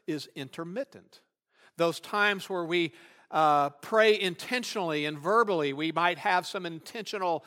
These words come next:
set times when we pray during the week, or we might even have a set location.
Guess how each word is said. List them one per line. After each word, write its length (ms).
set 460
times 540
when 140
we 100
pray 380
during 180
the 80
week, 340
or 120
we 100
might 260
even 180
have 180
a 100
set 400
location. 720